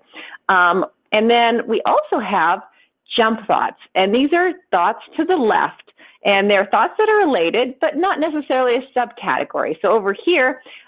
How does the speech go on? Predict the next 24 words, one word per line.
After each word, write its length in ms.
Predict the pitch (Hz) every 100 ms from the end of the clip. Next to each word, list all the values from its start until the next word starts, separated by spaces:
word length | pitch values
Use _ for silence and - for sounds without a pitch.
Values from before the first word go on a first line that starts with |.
| _
uh, 200 | 196 185
we've 200 | 190 202
got 140 | 196 -
some 140 | 233
interesting 420 | 190 202 - 190 196
stuff 200 | 214 214
that 100 | 196 190
he 120 | 339
has 200 | 349 349
as 140 | 294 220
a 80 | 202
jump, 420 | - 359 349 349
which 180 | 277 311
is 100 | 311
also 420 | 466 539 453 220
interesting. 540 | 214 233 208 208 220
And 80 | 220
again, 280 | 208 226 208 208 -
you 120 | 226
really 360 | 220 294 311 311
get 160 | 302
a 80 | 269
sense 200 | - 269
of 120 | 269